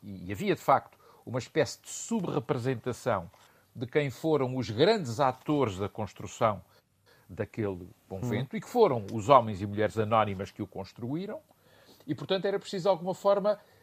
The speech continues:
Speaker 1: reverter, reescrever, reclamar, e este termo também
Speaker 2: Hum.
Speaker 1: tem a sua história, reclamar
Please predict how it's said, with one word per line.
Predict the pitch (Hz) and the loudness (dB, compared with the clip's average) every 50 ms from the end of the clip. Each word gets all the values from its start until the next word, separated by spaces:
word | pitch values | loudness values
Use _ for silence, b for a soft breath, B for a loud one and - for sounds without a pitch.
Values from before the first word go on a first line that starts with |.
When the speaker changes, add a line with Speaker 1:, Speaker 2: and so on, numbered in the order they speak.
| b b - | b b -6
Speaker 1:
reverter, | 135 131 131 139 190 190 139 127 151 139 120 _ _ - 185 190 170 147 123 - - b b b b b b | -4 -4 -2 -2 -2 -2 -2 -2 -4 -4 -4 _ _ -6 -4 -2 0 0 0 -2 -6 b b b b b b
reescrever, | 107 107 110 120 180 190 180 175 - - - - - 131 117 98 - 165 185 160 - - | -10 -8 -4 -2 0 2 2 0 -2 -2 -8 -8 -6 -6 -6 -4 -2 -2 -2 -2 -2 -4
reclamar, | - 107 117 147 254 220 - - - 160 156 147 139 131 139 151 143 123 104 90 - - | -8 -8 -4 -4 -4 -4 -6 -4 -2 2 4 4 4 4 6 8 8 8 8 6 0 -12
e | 107 104 117 | -8 -8 -8
este | 113 - - | -8 -8 -8
termo | - - 151 135 127 117 | -2 -2 -2 -2 -2 -4
também | - 123 113 120 107 | -4 -4 -2 -2 -4
Speaker 2:
Hum. | |
Speaker 1:
tem | 95 120 120 | -4 -6 -8
a | 110 | -8
sua | - - 120 | -10 -10 -14
história, | 113 - - - 101 95 90 98 107 | -14 -12 -8 -8 -8 -8 -8 -12 -12
reclamar | 95 107 117 190 202 - - 147 135 131 120 120 123 127 131 135 | -10 -10 -8 -8 -10 -10 -8 -4 -4 -4 -4 -4 -4 -4 -4 -4